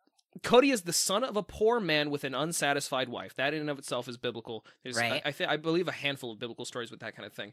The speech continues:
Speaker 1: One of the first thing that we see Dave Coulier doing is handiwork. Uh, this goes into, uh, Jesus's father. Uh, he's, he's the son of a carpenter. He's the
Speaker 2: Yes.
Speaker 1: son of a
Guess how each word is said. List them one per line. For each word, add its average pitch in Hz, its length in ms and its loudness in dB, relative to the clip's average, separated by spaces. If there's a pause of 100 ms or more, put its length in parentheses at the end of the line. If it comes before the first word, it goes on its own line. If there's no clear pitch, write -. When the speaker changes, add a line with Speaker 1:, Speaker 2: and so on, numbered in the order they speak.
(260)
Speaker 1:
One 185 120 2
of 269 80 -2
the 202 60 -2
first 202 320 -2
thing 165 120 -4
that 151 120 -2
we 143 100 0
see 135 320 -4 (160)
Dave 127 180 -2
Coulier 131 320 -2
doing 123 340 -4 (260)
is 143 460 4 (180)
handiwork. 147 600 4 (340)
Uh, 139 340 8
this 180 220 2
goes 196 280 6
into, 175 560 2
uh, 151 220 4
Jesus's 170 480 -4
father. 147 400 2 (200)
Uh, 151 140 6
he's, 175 220 2
he's 185 260 0
the 170 80 -6
son 170 200 2
of 147 40 2
a 143 60 -2
carpenter. 107 440 -6 (180)
He's 156 240 -2
the 151 40 0
Speaker 2:
Yes. - 140 2
Speaker 1:
son 214 240 8
of 180 160 2
a 160 80 4